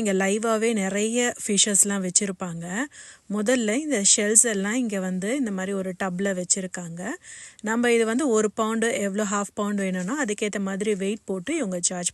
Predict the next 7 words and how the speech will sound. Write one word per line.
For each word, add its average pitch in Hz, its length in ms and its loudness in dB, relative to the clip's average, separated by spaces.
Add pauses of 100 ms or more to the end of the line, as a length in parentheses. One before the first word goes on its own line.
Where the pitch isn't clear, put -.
பண்ணுவாங்க. 175 500 -6 (1300)
இங்க 214 540 0 (280)
இது 208 200 -2
பாருங்க, 214 340 0
இது 262 160 0
ஸ்மால் 208 380 0 (120)
ஷெல்ஸ் 196 280 4